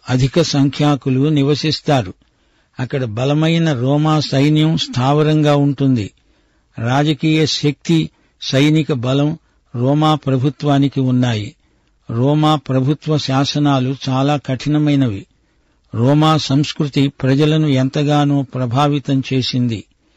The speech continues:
తెస్సలోని పట్టణంలో రోమియ నాగరికత ఎంతగానో విస్తరించింది. పౌలు స్థానిక సంఘాన్ని ఉద్దేశించి మాట్లాడుతున్నాడు. దేవుని వలన ప్రేమించబడిన సహోదరులారా,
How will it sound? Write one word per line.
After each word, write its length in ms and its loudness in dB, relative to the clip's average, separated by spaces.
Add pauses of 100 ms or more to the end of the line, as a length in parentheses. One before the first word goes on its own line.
(460)
తెస్సలోని 580 2
పట్టణంలో 800 2 (400)
రోమియ 560 2
నాగరికత 640 0
ఎంతగానో 760 0
విస్తరించింది. 960 0 (720)
పౌలు 260 2
స్థానిక 500 -2
సంఘాన్ని 600 0
ఉద్దేశించి 760 0
మాట్లాడుతున్నాడు. 1080 -2 (560)
దేవుని 400 2
వలన 460 2
ప్రేమించబడిన 920 0
సహోదరులారా, 1000 0